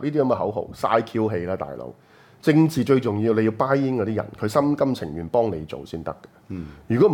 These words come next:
Speaker 1: 係，你強加落去，大家咪唔出聲咯。見到你行泥凼嘅，佢咪唔出聲咯。而家去到噉嘅局面，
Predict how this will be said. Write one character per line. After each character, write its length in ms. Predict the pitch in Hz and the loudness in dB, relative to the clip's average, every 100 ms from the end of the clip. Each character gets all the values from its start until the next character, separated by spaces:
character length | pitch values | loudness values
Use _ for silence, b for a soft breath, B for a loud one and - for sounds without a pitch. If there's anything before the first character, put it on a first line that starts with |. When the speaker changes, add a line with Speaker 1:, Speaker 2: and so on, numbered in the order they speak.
| 107 | 4
Speaker 1:
係， 60 | |
你 80 | 107 | 2
強 300 | 107 92 120 | 0 -2 0
加 180 | 143 139 | 4 4
落 120 | 104 98 | 4 0
去， 80 | 90 | -2
大 100 | 90 | 0
家 100 | 113 | 0
咪 80 | |
唔 100 | 82 76 | -2 -6
出 100 | 110 | 0
聲 240 | 127 131 | 2 4
咯。 160 | 160 214 b b b b | 2 0 b b b b
見 180 | 160 156 | 4 6
到 100 | 196 | 6
你 100 | 139 | 4
行 220 | 101 90 | 2 -2
泥 160 | 87 90 | -4 -6
凼 260 | - 101 | -4 0
嘅， 120 | 113 110 | 0 2
佢 100 | 110 | 0
咪 100 | 87 | -2
唔 80 | 82 | -2
出 100 | 147 | -2
聲 220 | 170 160 | 0 0
咯。 100 | 170 | 0
而 60 | 95 | 0
家 100 | 165 | 2
去 80 | |
到 100 | 117 | 2
噉 140 | 110 131 | 2 0
嘅 120 | 98 | -2
局 80 | |
面， 120 | 85 | -8